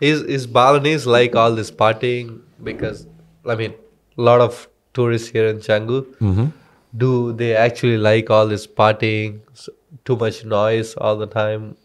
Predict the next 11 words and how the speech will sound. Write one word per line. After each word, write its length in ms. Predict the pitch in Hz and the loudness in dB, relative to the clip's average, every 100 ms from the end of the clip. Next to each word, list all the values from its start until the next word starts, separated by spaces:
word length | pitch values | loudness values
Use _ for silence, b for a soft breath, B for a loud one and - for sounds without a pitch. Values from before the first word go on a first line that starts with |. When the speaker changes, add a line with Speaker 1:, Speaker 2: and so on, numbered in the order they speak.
| _ - | _ -4
Speaker 1:
and, 500 | 101 101 98 101 101 | -4 -4 -10 -10 -6
like, 220 | 98 98 | -6 -6
people 340 | 113 110 107 | -10 -6 -4
are, 340 | 101 101 101 101 b b b b - | -2 -2 -2 -6 b b b b -2
get 260 | 107 - | -2 -2
crazy 420 | - 113 107 107 104 | -2 0 -2 -4 -4
after 220 | 101 104 | -4 -4
they 60 | 101 | -2
Speaker 2:
Some 400 | 98 175 190 190 | 2 2 2 2
Speaker 1:
drunk? 40 | |
Speaker 2:
people 640 | 202 - 247 226 220 214 | 0 2 4 6 4 0